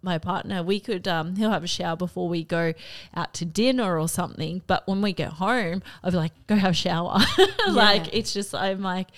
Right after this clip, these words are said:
Speaker 1: we need to be cleansed
Speaker 2: Mm.
Speaker 1: and blessed, because I think, like, sleep is very important to me, especially bed, 'cause that's where I heal.
Speaker 2: Mm.
Speaker 1: It's where I recharge, and a lot of people are the same. So if I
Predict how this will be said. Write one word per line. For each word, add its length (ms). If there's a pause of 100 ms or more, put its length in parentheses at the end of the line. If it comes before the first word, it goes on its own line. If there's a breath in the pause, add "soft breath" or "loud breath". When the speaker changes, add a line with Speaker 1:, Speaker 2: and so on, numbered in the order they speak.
(460 loud breath)
Speaker 1:
we 180
need 200
to 120
be 220 (140)
cleansed 600
Speaker 2:
Mm. 60
Speaker 1:
and 80
blessed, 360
because 360
I 80
think, 420
like, 320
sleep 360
is 140
very 320
important 540
to 120
me, 120
especially 420
bed, 220
'cause 160
that's 200
where 160
I 180
heal. 580 (120)
Speaker 2:
Mm. 520
Speaker 1:
It's 100
where 220
I 60
recharge, 760
and 80
a 60
lot 180
of 80
people 300
are 40
the 100
same. 360
So 140
if 240
I 340